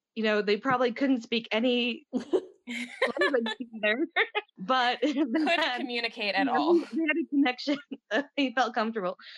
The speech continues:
Speaker 1: So I think he, he felt quite comfortable with my Brown family. <laughs>
Speaker 3: Yeah, I was gonna say, I was like, "Should I say?" I feel like of any episode,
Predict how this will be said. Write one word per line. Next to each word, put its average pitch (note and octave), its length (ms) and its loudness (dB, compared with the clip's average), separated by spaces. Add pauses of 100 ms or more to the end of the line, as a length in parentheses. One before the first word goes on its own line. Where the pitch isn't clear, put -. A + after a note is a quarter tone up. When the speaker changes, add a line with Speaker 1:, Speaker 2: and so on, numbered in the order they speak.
(180)
Speaker 1:
So D#4+ 280 4
I D#4 140 0
think F#4 320 2
he, D#4 240 0 (160)
he C#4+ 240 0
felt E4+ 240 2 (220)
quite C#4 240 -2
comfortable B3 440 0
with G#3+ 140 -2
my G3 160 -2
Brown E3 340 -4
family. D#3+ 580 -6
<laughs> - 40 -20 (160)
Speaker 3:
Yeah, B3+ 580 2
I B3+ 60 4
was D#4 80 2 (180)
gonna F#4 200 2
say, D4 200 2
I C4 100 4
was E4 120 -6
like, D#4 320 -2
"Should - 140 -16 (200)
I F#4 60 -6
say?" F#4 220 -8
I C4 100 2
feel G#4+ 240 -2
like D#4 180 2
of G3+ 180 -2
any G#3 280 -2
episode, E3+ 600 -6